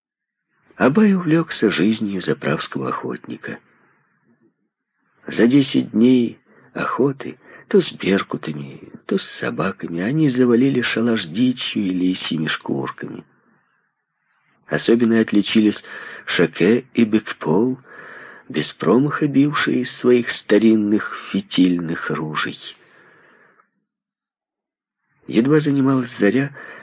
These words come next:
Баймагамбет и повар Масакпай только собирались еще разводить у шалашей огонь и готовить чай. Абай крепко спал рядом с Ерболом, когда тот внезапно разбудил его, похлопав по плечу.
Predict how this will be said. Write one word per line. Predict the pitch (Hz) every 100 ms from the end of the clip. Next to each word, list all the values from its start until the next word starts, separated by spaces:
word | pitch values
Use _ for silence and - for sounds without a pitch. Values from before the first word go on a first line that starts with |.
| -
Баймагамбет | - 117 123 120 113 107 139 147
и | 107
повар | - 123 123 104 -
Масакпай | - 85 92 80 - - 135 147 135 - - - - _ _ _
только | 131 160 156 147
собирались | - 131 139 139 123 -
еще | - - 98
разводить | 95 82 85 107 -
у |
шалашей | - - 80 - 92 -
огонь | 92 82 117 143 135 -
и | 90
готовить | 78 80 98 117
чай. | - - 69 64 - _ _ _ _ _ _ _ _ _ _ _ - -
Абай | 69 110 165
крепко | 170 - 135 - 156
спал | - 127 131
рядом | 107 110 117
с | -
Ерболом, | - 104 80 85 85 87 104 143 190 _ _ _ -
когда | 90 80 95
тот | - 127 -
внезапно | 101 101 95 78
разбудил | 80 78 - 95 123
его, | 135
похлопав | 135 78 - - - - -
по | -
плечу. | - 85 - -